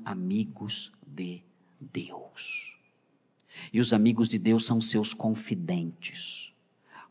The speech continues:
Conhecem a sua mente. Deus fala com eles. Na medida que eles vão pesquisando nas Escrituras e descobrindo o traçado de Deus para a história,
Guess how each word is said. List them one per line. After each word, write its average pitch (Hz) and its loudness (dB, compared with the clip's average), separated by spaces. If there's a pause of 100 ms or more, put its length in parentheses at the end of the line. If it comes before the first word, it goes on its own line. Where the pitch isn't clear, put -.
Conhecem 110 4
a 98 2
sua - -2
mente. 90 -2 (240)
Deus 107 2
fala 110 0
com 101 0
eles. 95 -2 (220)
Na 120 8
medida 120 6
que 127 0
eles 120 2
vão 127 6
pesquisando 120 6
nas 113 6
Escrituras 110 -2 (1000)
e 123 8
descobrindo 123 8
o - 8
traçado 123 2
de 98 -6
Deus 104 0
para 104 0
a - 2
história, 101 4